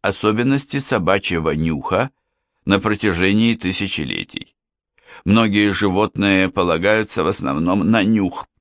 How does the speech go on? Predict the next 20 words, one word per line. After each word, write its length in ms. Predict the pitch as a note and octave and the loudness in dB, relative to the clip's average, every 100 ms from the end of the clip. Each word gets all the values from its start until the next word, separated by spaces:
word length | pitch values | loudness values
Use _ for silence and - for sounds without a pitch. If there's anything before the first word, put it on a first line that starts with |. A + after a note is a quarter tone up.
| _ _ _ _ _ _ | _ _ _ _ _ _
что 280 | - - C#3 | -10 0 2
во 100 | C#3+ | 4
время 460 | C3+ C#3 B2 G2 E2 | 2 2 2 2 0
охоты, 580 | E2 E2 E2 - D#3+ D#3+ _ _ _ _ _ | -2 -2 0 0 0 -2 _ _ _ _ _
причём 480 | - B2+ - D#3 C3+ | 2 2 4 2 4
как 300 | C3 B2 - | 2 0 -4
в 120 | G#2+ G2+ | -2 2
роли 400 | A#2 A2 G#2 G2 | 4 4 2 2
нападающего, 1200 | G2 F#2 E2+ E2+ E2 D#2+ F2 - F2+ E2+ F2 - _ _ | 2 0 -2 0 2 2 0 -2 -2 0 0 -2 _ _
так 240 | C3+ C#3+ D3 | -2 0 0
и 60 | |
в 80 | G#2 | 2
роли 320 | A2+ A2 F#2+ | 2 4 2
жертвы, 680 | D#2+ D#2+ A#1+ - - C3+ - _ _ _ - | 0 -2 -2 -4 -4 -4 -4 _ _ _ -14
что 300 | - D#3 D#3 | -4 2 2
для 300 | A2+ A#2 A2+ | 4 4 4
меж- 600 | A2+ A#2 A#2 G2 D#2 D#2+ _ _ - | 4 4 2 0 -4 -10 _ _ 0
и 120 | A2+ | 2
внутривидового 1120 | A#2 A2+ G2+ G#2+ G2 G2+ G2+ F#2+ F#2+ F#2 F2+ | 4 4 2 0 2 2 2 2 2 2 0
общения. 680 | E2+ - - G1+ G1+ G1+ | 0 -6 -8 -8 -6 -8